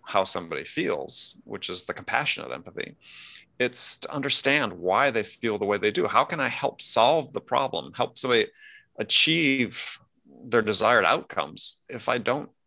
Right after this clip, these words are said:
understand? And so this is, you know, <laughs> again, this, we talk about empathy, it's, it's a broad word, but we have to be very specific about what we mean by it.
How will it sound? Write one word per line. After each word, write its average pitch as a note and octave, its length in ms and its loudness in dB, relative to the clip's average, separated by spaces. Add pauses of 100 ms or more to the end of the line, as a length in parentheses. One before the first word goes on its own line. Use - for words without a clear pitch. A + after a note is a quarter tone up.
(160)
understand? - 680 -2 (1300)
And A2 100 -8
so C3 140 4
this A2+ 440 0
is, - 800 -4 (140)
you C3 120 0 (560)
know, D#3+ 100 0 (240)
<laughs> - 320 -18
again, B2 240 2
this, - 260 -2
we B2+ 140 2
talk B2+ 200 2
about G#2 160 4
empathy, G#2+ 300 0
it's, G2 320 -2
it's - 240 -6
a G2 80 -14
broad A2 440 4
word, G#2+ 400 4
but G#2+ 200 -4
we A2+ 60 0
have A#2 80 -4
to - 40 -14
be B2 80 0
very G#2+ 260 2
specific C#3 560 -2
about F2 240 0
what G2+ 220 0
we G2 100 -6
mean A#2 300 -6
by C2 160 -2
it. G1+ 120 -8